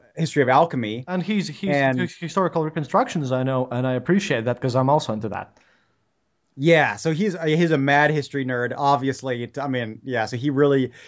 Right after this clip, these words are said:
Speaker 1: the thing is, he's still in Prague. He's on the, he's boots on the ground, like,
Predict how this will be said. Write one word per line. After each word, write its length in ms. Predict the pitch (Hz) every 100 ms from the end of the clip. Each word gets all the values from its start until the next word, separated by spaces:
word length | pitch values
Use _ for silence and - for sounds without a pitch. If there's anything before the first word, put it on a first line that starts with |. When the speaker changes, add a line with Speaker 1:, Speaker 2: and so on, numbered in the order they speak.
| -
Speaker 1:
the 160 | 147 180
thing 220 | 254 233
is, 140 | 185
he's 200 | - 226
still 220 | - 196 175
in 100 | 147
Prague. 380 | 156 147 123
He's 180 | 117 156
on 400 | 170 170 180 175
the, 240 | 160 151 139
he's 160 | 151
boots 320 | 123 165 165
on 80 | 160
the 60 | 147
ground, 520 | 131 143 139 131 123 127
like, 280 | 127 113